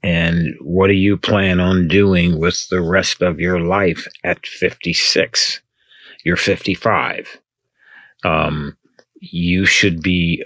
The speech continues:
on a path of spending time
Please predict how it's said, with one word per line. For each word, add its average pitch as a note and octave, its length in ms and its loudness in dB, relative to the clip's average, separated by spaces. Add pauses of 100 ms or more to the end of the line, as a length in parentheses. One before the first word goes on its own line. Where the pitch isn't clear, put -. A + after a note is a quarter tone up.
on G2 340 2
a D#2+ 260 -2
path G2+ 680 -6
of E2 200 -8
spending F#2 640 0
time F#2 640 0